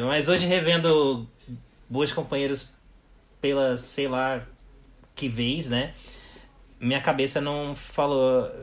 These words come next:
eh, continuou. Acho que quando eu voltei a isso,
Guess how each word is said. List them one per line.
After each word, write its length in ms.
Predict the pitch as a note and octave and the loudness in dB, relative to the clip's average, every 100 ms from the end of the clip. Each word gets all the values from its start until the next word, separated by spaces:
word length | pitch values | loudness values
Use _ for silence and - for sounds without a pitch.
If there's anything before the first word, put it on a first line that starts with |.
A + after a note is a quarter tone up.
| A#2+ A#2 | -12 -10
eh, 300 | A#2 A#2+ A#2+ | -8 -8 -6
continuou. 580 | D#3+ E3 F#3+ E3+ E3+ C#3+ B2 - | -4 0 2 6 6 4 -8 -6
Acho 200 | A#2 - | -4 -2
que 40 | |
quando 120 | D#3 | -2
eu 80 | D3+ | -4
voltei 420 | D3 C#3+ - D#3 | -4 -6 -4 -2
a 60 | D3+ | 0
isso, 320 | C3 C#3+ D#3 | 0 -2 -6